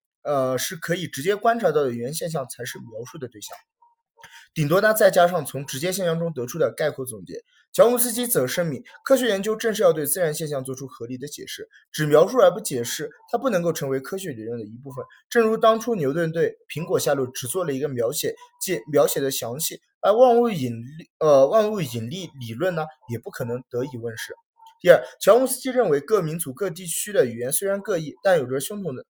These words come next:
相同的原则，即人类语言存在着人类所具有的相同的语言能力，即与生俱来的所谓普遍语法。我们的汉语研究非常重视对汉语特点的探讨，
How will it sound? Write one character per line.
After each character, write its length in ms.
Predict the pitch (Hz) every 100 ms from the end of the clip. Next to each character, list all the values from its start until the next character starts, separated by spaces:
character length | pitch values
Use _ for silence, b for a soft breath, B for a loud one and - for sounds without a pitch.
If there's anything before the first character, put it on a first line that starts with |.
| -
相 240 | - 233
同 120 | 220
的 80 | 127
原 200 | 107 113
则， 180 | 123 101 _ _
即 100 | 190
人 240 | 175 156
类 180 | 170 220
语 100 | 165
言 140 | 131 139
存 220 | - 135
在 180 | 190 160
着 140 | 123 B B -
人 160 | 123
类 200 | 185 196 _
所 240 | - - 127
具 140 | 190
有 120 | 156
的 120 | 127
相 200 | 120 190
同 140 | 202 160
的 100 | 131
语 100 | 120
言 180 | 117 123
能 120 | 117
力， 160 | 131 _ _
即 220 | - 185 165
与 180 | 139
生 200 | 131 214
俱 140 | 233 208
来 140 | 135
的 100 | 123
所 160 | 131 117
谓 160 | 107
普 180 | 107 -
遍 200 | 110 127
语 180 | 110 120 -
法。 60 | - - _ _ b b _
我 140 | 151
们 100 | 151
的 120 | 233
汉 240 | 240 269 240
语 120 | 165
研 160 | 131 143
究 140 | 175
非 140 | 175
常 200 | 233 220
重 160 | 220 214
视 140 | 170
对 160 | 175 175
汉 260 | 160 196 151
语 100 | 113
特 180 | - 156
点 160 | 123
的 80 | 113
探 220 | - 170
讨， 60 | 139